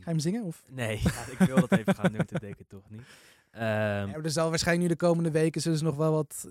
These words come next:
Speaker 1: bij, misschien bij wat topclubs nog wat spelers huren.
Speaker 2: Simi komt nog.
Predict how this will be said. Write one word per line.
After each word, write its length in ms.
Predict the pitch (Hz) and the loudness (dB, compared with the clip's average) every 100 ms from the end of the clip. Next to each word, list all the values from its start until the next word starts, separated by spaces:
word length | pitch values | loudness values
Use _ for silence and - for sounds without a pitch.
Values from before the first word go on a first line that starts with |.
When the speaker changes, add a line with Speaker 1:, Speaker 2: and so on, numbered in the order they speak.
| 156 | -8
Speaker 1:
bij, 180 | 147 147 | -2 -2
misschien 360 | 151 147 165 147 | -4 -6 -6 -4
bij 140 | 147 | -2
wat 120 | 147 - | -4 -4
topclubs 480 | 160 - 156 151 - | -8 -6 -4 -4 -4
nog 120 | 151 | -8
wat 100 | 147 | -8
spelers 360 | - 151 151 | -4 -4 -4
huren. 300 | 135 147 151 147 | -4 -4 -2 2
Speaker 2:
Simi 440 | 156 160 127 104 | 4 4 4 0
komt 220 | - 104 | -4 -6
nog. 260 | 95 95 - | -6 -8 -14